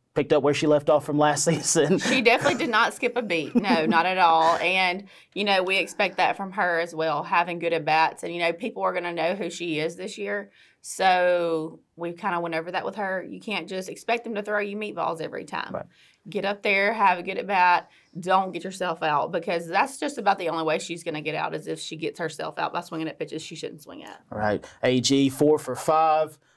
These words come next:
Speaker 1: Uh, from the Mississippi State signee, seven R B Is in this one, including a, uh, two-run home run and a grand slam as well, too. So, uh, lot, lots of explosive hitting. And then you look at, uh, another one, Zykeria Cole, another one of your sophomores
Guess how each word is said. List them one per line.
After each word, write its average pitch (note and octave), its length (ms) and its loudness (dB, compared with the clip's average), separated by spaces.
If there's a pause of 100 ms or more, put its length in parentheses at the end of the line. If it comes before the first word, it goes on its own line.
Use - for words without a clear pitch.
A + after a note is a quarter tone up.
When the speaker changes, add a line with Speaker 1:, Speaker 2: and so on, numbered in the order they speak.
(100)
Speaker 1:
Uh, A#2 280 4
from A#2+ 160 0
the A#2 60 2
Mississippi B2+ 340 2
State D3+ 280 2
signee, C#3 560 4
seven E3 580 4
R D3 200 4
B C#3+ 160 2
Is C#3 260 4
in C3+ 80 2
this C#3 200 2
one, C3+ 100 4
including C3 540 4 (300)
a, A2 220 2
uh, G2 260 2 (800)
two-run C3 340 4
home B2+ 260 4
run C3 200 4
and A#2 120 2
a G#2 40 -2
grand B2+ 360 2
slam B2+ 380 2
as A#2+ 140 2
well, C3 260 6
too. C3 340 4
So, B2+ 380 4 (220)
uh, A2+ 160 6
lot, C#3 280 4
lots F3 220 4
of D#3 60 -10
explosive D#3+ 440 0
hitting. E3 280 4
And D3+ 80 6
then F#3+ 100 6
you A3+ 100 6
look G3+ 200 6
at, E3+ 140 10
uh, D#3+ 180 8
another F#3 260 4
one, E3+ 100 -2
Zykeria E3+ 480 4
Cole, F3 220 6
another C3 240 4
one D#3+ 120 4
of D#3+ 40 2
your D#3 80 2
sophomores D#3+ 640 4